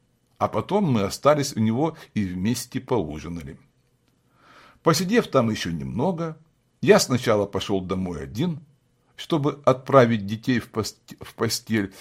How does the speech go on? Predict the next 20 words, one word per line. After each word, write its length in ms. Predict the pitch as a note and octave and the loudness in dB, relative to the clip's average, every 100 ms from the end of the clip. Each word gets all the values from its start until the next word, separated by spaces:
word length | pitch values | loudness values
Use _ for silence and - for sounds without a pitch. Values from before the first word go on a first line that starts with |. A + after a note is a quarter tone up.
| - | -4
и 80 | C3+ | 4
отпустить 600 | B2 A2+ - G2+ - D#3+ | 4 4 -2 -6 -6 -8
прислугу, 640 | - G2+ - C#3+ F3 E3 D#3 - - | -6 -6 -4 -6 -6 -6 -12 -16 -4
а 100 | - | 0
потом 380 | A#2+ D3+ A3+ A#3+ | 2 0 0 -2
пришла 420 | - A#2 - D#3 | -2 -4 -4 -2
Моги, 520 | D3 F#2+ F2 D2 - - _ _ _ _ _ _ _ _ _ - | 0 -2 -4 -10 -14 -20 _ _ _ _ _ _ _ _ _ -2
и 80 | |
мы 180 | A2 G#2 | 2 2
спали 500 | F#2 - D#3 G3+ F3 | -2 -2 4 4 4
эту 200 | D#3+ D3 | -2 -2
ночь 300 | A#2+ C#3+ C#3+ | -2 -2 -4
вместе. 600 | D#2 D2 - - - - - _ _ _ _ _ _ _ _ - - - | -10 -10 -12 -14 -16 -20 -20 _ _ _ _ _ _ _ _ -20 -10 0
На 120 | A#2+ | 0
следующее 540 | B2 G#3 C#3+ - F#2+ | 2 4 4 2 -2
утро 440 | D#2 D#3 - E3+ D#3+ | -2 -2 -2 -2 -2
я 260 | F#2 F#2+ | -2 -4
объявил 420 | D#2+ C#2 C#2+ F#2+ | -4 -8 -8 -8
всей 340 | F2+ - E2+ D2 | -8 -8 -8 -8
семье, 720 | - C2 B1+ B1+ E2+ D3+ - | -8 -10 -12 -8 -2 -2 -4